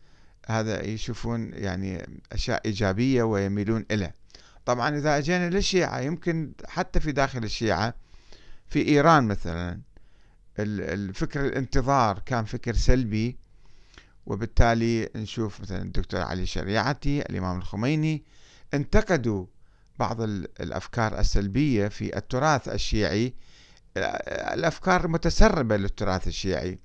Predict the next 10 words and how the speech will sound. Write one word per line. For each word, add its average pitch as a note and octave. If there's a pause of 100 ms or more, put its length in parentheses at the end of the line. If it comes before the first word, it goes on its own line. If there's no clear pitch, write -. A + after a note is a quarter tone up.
(1120)
وبالتالي، C3+
آه، G#2+
أحدثوا B2+
نهضة B2 (480)
شيعية. G2+ (480)
وإلا C#3+
مثلًا C3+
كنا C#3 (100)
نشوف B2+
أيضًا، A2+